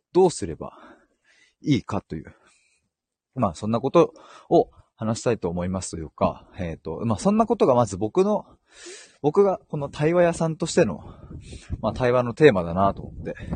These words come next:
なんかね、あの、自己理解チャンネルっていうふうにも、ここ数日前から言い出したんですけれども、うん、僕が目的にしているのって、えーと、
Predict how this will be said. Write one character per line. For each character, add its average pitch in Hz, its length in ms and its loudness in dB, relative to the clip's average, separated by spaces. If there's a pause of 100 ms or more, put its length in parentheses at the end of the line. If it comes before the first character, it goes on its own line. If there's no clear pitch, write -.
(640)
な 208 80 -2
ん 220 80 -2
か 123 140 6
ね、 113 80 4
あ 101 120 4
の、 98 260 4
自 - 120 -2
己 - 40 -2 (120)
理 254 100 0
解 220 280 -2
チ 226 100 2
ャ 220 60 2
ン 196 40 2
ネ 151 80 0
ル 127 100 2
っ - 20 0
て 113 160 -4
い 104 60 4
う - 20 -2
ふ 123 100 -6
う 113 40 -4
に 90 100 -4
も、 82 320 -4 (480)
こ 131 100 -2
こ 143 100 2
数 151 200 2
日 135 180 -4
前 139 160 2
か 104 80 2
ら 95 80 0
言 113 120 -2
い 123 60 4
出 127 120 2
し - 40 -4
た 95 80 -4
ん 80 40 -4
で 76 80 -6
す - 100 -10
け 85 80 -6
れ 78 80 -8
ど 73 80 -10
も、 80 340 -8 (840)
う 95 160 -6
ん、 92 60 -8
僕 139 360 2
が 113 220 8
目 95 240 -2
的 120 220 0
に 117 140 -4
し - 100 -12
て 127 100 2
い 123 180 2
る 98 100 0
の 95 100 -4
っ - 160 -6
て、 90 220 0
え - 20 -2
ー - 1500 2
と、 - 160 0